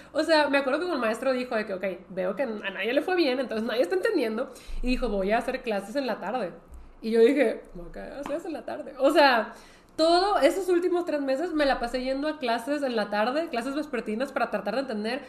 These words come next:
No entendía nada, me quedaba en la biblioteca hasta la noche haciendo problemas, no entendía nada. O sea, me acuerdo que Mara los entendió antes que yo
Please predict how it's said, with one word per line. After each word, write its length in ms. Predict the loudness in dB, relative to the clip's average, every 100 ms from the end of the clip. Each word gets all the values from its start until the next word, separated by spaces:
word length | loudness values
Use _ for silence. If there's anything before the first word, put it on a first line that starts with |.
| -12
No 60 | -10
entendía 320 | -6 -4 -4
nada, 320 | -2 -2 -4
me 140 | -4 -4
quedaba 220 | -2 0
en 60 |
la 60 | 0
biblioteca 800 | 0 0 -2 -2 -4 -2 -2 -2
hasta 180 | -2 -2
la 120 | -2
noche 520 | -2 -2 -2 -2 -2 -4 -10
haciendo 420 | -6 -2 0 0
problemas, 600 | 2 2 4 2 0 0 -2
no 60 |
entendía 360 | -4 -2 0 2
nada. 560 | 0 0 2 4 4
O 40 | 4
sea, 140 | 2 0
me 60 |
acuerdo 160 | -4 -2
que 260 | -2 -2 -2
Mara 300 | 0 2 4
los 120 | 4 2
entendió 360 | 0 0 2
antes 260 | 2 0 -2
que 140 | 0
yo 240 | 2 2